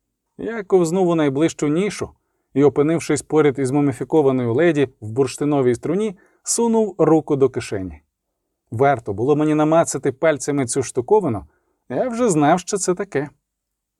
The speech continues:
Філософські роздуми зароїлися в моїй голові, але наразі я не мав на них ані часу, ані бажання. І тому вчинив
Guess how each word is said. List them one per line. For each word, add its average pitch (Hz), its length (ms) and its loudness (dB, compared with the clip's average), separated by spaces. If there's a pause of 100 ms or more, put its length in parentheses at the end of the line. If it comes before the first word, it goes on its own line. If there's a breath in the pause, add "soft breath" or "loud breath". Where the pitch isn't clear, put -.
(120)
Філософські 165 760 2
роздуми 147 420 2
зароїлися 135 560 2
в 131 40 0
моїй 131 200 -2
голові, 139 380 -2 (640)
але 240 240 -4
наразі 233 360 -2
я 196 120 4
не 170 120 2
мав 165 260 2
на 127 100 -4
них 123 320 -6
ані 151 320 2
часу, 170 520 -2 (200)
ані 185 200 2
бажання. 123 540 -2 (580)
І 151 120 2
тому 196 300 4
вчинив 190 560 0